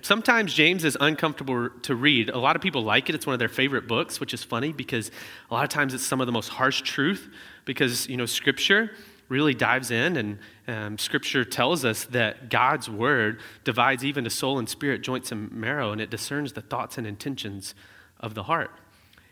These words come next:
And, uh, I, I was watching an overview of James. If y'all haven't watched the eight-minute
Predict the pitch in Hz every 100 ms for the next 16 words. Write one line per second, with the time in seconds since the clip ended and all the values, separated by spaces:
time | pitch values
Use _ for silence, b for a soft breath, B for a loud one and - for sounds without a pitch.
0 | _ 139 135 131 131 127 120 131 123 135
1 | 120 - 123 143 - 165 131 123 147 147
2 | 127 123 123 120 117 123 117 113 113 113
3 | 143 156 120 127 123 - 123 123 135 135
4 | 127 127